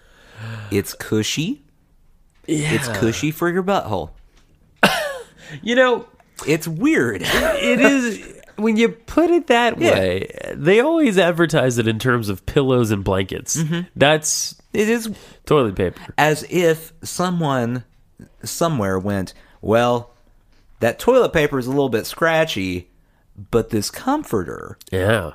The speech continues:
Speaker 1: is fantastic.
Speaker 2: Fantastic.
Speaker 1: It's so nice.
Speaker 2: Yeah.
Speaker 1: And that pillow, forget about it. Feathers. Feather pillow." <laughs>
Speaker 2: That's gonna get, it's gonna get stuck somehow.
Speaker 1: Oh,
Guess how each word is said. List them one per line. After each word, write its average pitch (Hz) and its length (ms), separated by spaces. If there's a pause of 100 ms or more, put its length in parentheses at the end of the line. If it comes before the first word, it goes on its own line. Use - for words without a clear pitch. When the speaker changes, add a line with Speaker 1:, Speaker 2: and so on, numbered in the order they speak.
Speaker 1:
is 107 340
fantastic. 92 760
Speaker 2:
Fantastic. 104 1200
Speaker 1:
It's 349 260
so 320 580
nice. 339 640
Speaker 2:
Yeah. 151 300 (360)
Speaker 1:
And 147 180
that 135 200
pillow, 113 500 (160)
forget 277 400
about 90 380
it. 50 120 (520)
Feathers. 202 680 (200)
Feather 247 340
pillow." - 500
<laughs> - 40 (1200)
Speaker 2:
That's - 180
gonna 110 180
get, 131 380
it's 135 220
gonna 208 140
get 220 120
stuck - 380
somehow. 120 480
Speaker 1:
Oh, 98 40